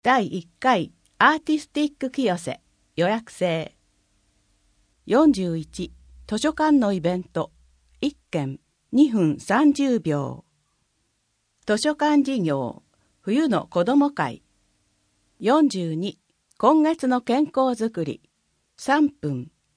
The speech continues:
四十三、十二月、一月の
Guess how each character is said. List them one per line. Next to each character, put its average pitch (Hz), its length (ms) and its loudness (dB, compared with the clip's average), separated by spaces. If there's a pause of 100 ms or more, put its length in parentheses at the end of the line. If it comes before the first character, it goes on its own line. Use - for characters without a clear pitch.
(1160)
四 294 280 4
十 180 200 -6
三、 190 340 -4 (680)
十 262 180 0
二 311 120 6
月、 277 440 -2 (120)
一 202 260 -6
月 262 280 -2
の 196 240 -4